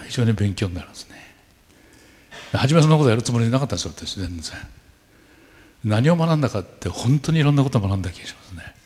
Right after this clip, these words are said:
その嫌なことを好きだと思ってやるっていうか、やらざるを得ないからやる。で、面白いんで、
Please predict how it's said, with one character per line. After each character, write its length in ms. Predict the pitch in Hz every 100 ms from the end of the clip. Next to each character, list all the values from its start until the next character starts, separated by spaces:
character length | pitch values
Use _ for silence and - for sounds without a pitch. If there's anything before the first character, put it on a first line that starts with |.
| - - _ _
そ 100 | -
の 200 | 90 87 - - - - -
嫌 100 | 117
な 100 | 104
こ 100 | 92
と 140 | -
を 440 | 92 95 - - - _ _ - -
好 60 |
き 100 | 123
だ 120 | -
と 100 | -
思 220 | - 120 98
っ 40 |
て 200 | - -
や 100 | -
る 60 | -
っ 80 |
て 80 | -
い 40 | -
う 40 |
か、 40 | - - -
や 120 | 123 120
ら 100 | 147
ざ 140 | 151
る 80 | 131
を 60 | 107
得 80 |
な 100 | 120
い 60 | 117
か 120 | 98
ら 80 | 80
や 100 | -
る。 80 | - - - - - - - - - - - -
で、 160 | 127
面 140 | 139 160
白 140 | 180
い 40 | 120
ん 100 | 104
で、 320 | 104 92